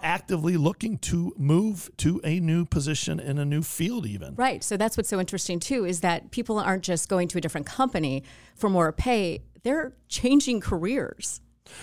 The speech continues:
Speaker 1: Yes. And so, uh, live your best life.
Speaker 2: Mm-hmm.
Speaker 1: That's a, a mantra we say around here. Uh, but you also have to, you know, come on, let's get a grip and understand that it's work. As I've always said, if it was easy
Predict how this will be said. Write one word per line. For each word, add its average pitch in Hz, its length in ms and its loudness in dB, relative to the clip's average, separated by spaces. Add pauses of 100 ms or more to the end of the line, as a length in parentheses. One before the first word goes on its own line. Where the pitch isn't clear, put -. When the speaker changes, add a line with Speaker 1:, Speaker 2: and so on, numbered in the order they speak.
(100)
Speaker 1:
Yes. 165 460 0
And 147 200 0
so, 151 460 2
uh, 139 180 4
live 143 180 4
your 160 80 6
best 160 260 2
life. 160 380 0
Speaker 2:
Mm-hmm. 180 280 0
Speaker 1:
That's - 200 -4
a, 151 80 2 (160)
a 139 160 2
mantra 147 440 2
we 139 140 0
say 135 280 0
around 139 340 2
here. 156 440 2 (260)
Uh, 139 280 2
but 143 180 -2
you 156 100 2
also - 360 2
have 147 180 0
to, 131 160 0
you 131 80 0
know, 123 240 0 (280)
come 147 160 -2
on, 85 260 -12
let's 135 220 -8
get 147 180 0
a 131 60 -6
grip 147 360 2
and 131 100 0
understand 139 560 0
that 131 140 -4
it's 143 140 -4
work. 151 520 0 (340)
As 135 200 2
I've 202 340 2
always 127 440 2
said, 127 440 2 (280)
if - 280 0
it 165 140 2
was 135 320 2
easy 151 720 2